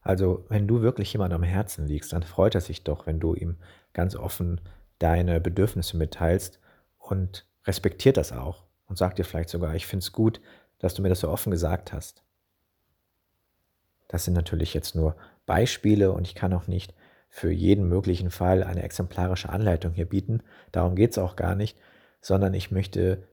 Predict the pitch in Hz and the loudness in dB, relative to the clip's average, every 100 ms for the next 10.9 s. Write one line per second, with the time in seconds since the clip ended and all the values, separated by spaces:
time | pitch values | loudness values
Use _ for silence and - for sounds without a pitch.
0 | - 127 98 95 107 101 95 - 92 104 | -2 0 2 2 0 -2 -4 2 4 4
1 | 143 120 - 107 101 107 - _ _ _ | 2 0 -4 -2 0 0 -4 _ _ _
2 | _ 95 92 90 90 92 117 117 117 117 | _ -4 -2 2 4 6 6 4 0 -4
3 | _ _ _ _ _ _ - 107 135 135 | _ _ _ _ _ _ -2 2 4 2
4 | - 101 101 98 92 90 90 87 98 87 | 0 0 2 2 2 0 2 0 0 0
5 | 85 - 87 87 85 82 - _ _ _ | -2 -4 -6 -6 -4 -4 -6 _ _ _
6 | _ _ _ _ - 87 82 85 87 87 | _ _ _ _ -6 -4 0 0 2 0
7 | 87 - 87 92 - - 78 - 90 101 | -2 -2 -4 -4 -6 -6 -6 -6 0 2
8 | 151 151 131 - - _ _ - 90 87 | 4 2 -2 -10 -20 _ _ -10 -4 -2
9 | 87 82 87 85 85 85 101 123 107 98 | -2 -2 -4 -2 0 0 2 2 2 2
10 | 92 98 95 92 92 - 98 95 95 | 0 0 0 -2 -4 -4 -4 -4 -4